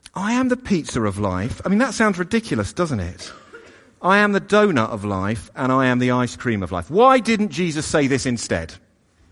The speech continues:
That's my question. Why didn't Jesus say, "I am the pizza," or "I am the donut"? Partly, of course, those things weren't invented at that point, were they? <laughs>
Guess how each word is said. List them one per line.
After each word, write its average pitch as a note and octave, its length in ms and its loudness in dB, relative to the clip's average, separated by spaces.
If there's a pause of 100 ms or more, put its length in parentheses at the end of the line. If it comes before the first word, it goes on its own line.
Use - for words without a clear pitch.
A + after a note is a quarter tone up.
That's G#3 240 4
my G3 160 4
question. G2 560 -2 (480)
Why A#3+ 180 6
didn't G#3+ 220 0
Jesus D3 260 -2
say, F3 100 4
"I C4+ 180 6
am C4 100 2
the B3+ 80 0
pizza," G3 420 0
or B2 160 2
"I A3 120 6
am A3+ 120 4
the G3 80 2
donut"? F#3+ 580 0 (2000)
Partly, B2 600 4
of G#2+ 160 0
course, F3+ 340 2
those B2 220 2
things A#2 260 0
weren't A#2+ 220 2
invented A2 480 2
at F3+ 80 4
that C#3 220 2
point, G3 260 4
were D3+ 180 6
they? A3 220 6
<laughs> - 800 2